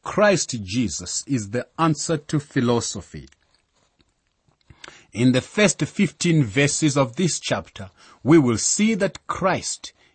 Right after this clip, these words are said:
is the answer to philosophy. Actually, the remainder of the chapter will show that he is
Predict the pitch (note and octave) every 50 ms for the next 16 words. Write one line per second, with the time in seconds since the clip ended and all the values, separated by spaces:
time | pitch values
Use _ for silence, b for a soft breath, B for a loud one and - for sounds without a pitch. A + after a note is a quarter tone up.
0 | _ - C3+ C3 A#2 G#2+ G#2+ B2 B2+ - - C3 C#3 C3+ C3 - C3+ G#2+ - -
1 | A2 - _ - A2+ A2 A#2 A#2+ A#2 - - F#2+ - _ - C#2+ C#2+ _ _ _
2 | _ _ _ _ _ _ _ _ _ _ _ _ _ _ _ _ _ _ - A2
3 | A#2+ B2 - - C#3 B2 B2 C3 B2+ G#2 G2+ A#2+ A#2+ A#2 A2+ A2 A#2 C3+ D#3 F3
4 | F#3 F3+ D#3+ D#3+ - C3+ B2 G#2+ G#2 A#2 G#2 - - C3+ A#2+ - - - G#2+ G2
5 | G2 G#2 G#2+ G#2+ G2+ - - - F#3+ F#3+ F#3+ E3 D3+ D3+ C#3+ - - - b b
6 | b b b b - F3+ F#3+ F#3 E3 - D3+ C3 B2 G#2+ - - -